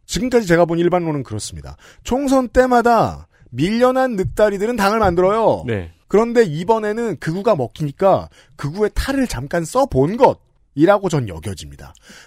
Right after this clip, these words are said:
Speaker 1: 그게 아닌 이상 유럽에서 저렇게 발응하는 극우가 한국에서 장사가 이렇게 안 될 수가 없어요.
Speaker 2: 그렇죠.
Speaker 1: 정치인들 역량 문제였다라고 읽힙니다.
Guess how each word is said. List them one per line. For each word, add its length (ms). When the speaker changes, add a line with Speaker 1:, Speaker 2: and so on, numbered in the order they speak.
Speaker 1:
그게 260
아닌 340
이상 420
유럽에서 540
저렇게 460
발응하는 540
극우가 600
한국에서 380
장사가 340
이렇게 360
안 100
될 100
수가 180
없어요. 920
Speaker 2:
그렇죠. 500
Speaker 1:
정치인들 520
역량 380
문제였다라고 1300
읽힙니다. 580